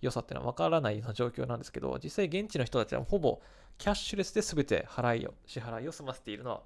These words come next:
そこはもう事実ですね。事実であり、で、何より上海市内にあって、中心の中心にいるはずなのに、エーティーエムがほぼない。で、エーティーエムにか-、寄ったはいいけど、ほとんど人がいないという状況でして、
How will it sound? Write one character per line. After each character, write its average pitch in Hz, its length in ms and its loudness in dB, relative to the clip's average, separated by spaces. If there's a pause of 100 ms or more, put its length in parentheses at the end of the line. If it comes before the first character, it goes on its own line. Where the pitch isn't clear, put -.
そ - 120 -18
こ 226 80 0
は 220 120 6
も 185 100 0
う - 40 0
事 127 120 0
実 - 160 0
で - 80 -2
す - 100 -10
ね。 123 200 -4 (640)
事 156 100 2
実 135 200 0
で 113 100 4
あ 117 120 4
り、 110 280 0 (320)
で、 147 120 0
何 190 220 0
よ 147 100 6
り 113 80 2
上 202 240 2
海 214 180 2
市 - 140 -2
内 160 140 4
に 117 80 2
あ 120 60 4
っ - 60 -2
て、 104 420 -2
中 220 280 2
心 208 280 -4
の 196 60 -4
中 180 200 0
心 180 180 -4
に 175 80 -2
い 185 60 4
る 185 100 4
は - 120 -6
ず 175 80 -4
な 165 120 0
の 127 60 0
に、 117 280 -6 (120)
エ 185 140 2
ー 196 40 0
テ - 200 -8
ィ 190 180 -2
ー - 60 -2
エ 185 40 4
ム 147 120 0
が 110 120 4
ほ - 260 4
ぼ 131 160 4
な 110 220 0
い。 80 140 -6 (800)
で、 180 240 2
エ - 20 4
ー 214 80 0
テ 240 80 2
ィ - 20 6
ー - 0 -
エ 220 40 2
ム 175 60 0
に 123 100 0
か-、 - 180 -6
寄 156 160 2
っ 156 40 -2
た 220 240 4
は 160 100 8
い 143 60 4
い 139 40 0
け 131 100 0
ど、 131 80 0
ほ 143 120 0
と 247 160 6
ん 151 100 0
ど - 160 -2
人 - 240 -2
が 123 200 0
い 120 100 -2
な 127 180 0
い - 200 -4 (340)
と 196 140 0
い 165 140 4
う 143 60 4
状 127 200 2
況 117 300 0
で 117 140 2
し - 100 -4
て、 - 380 -4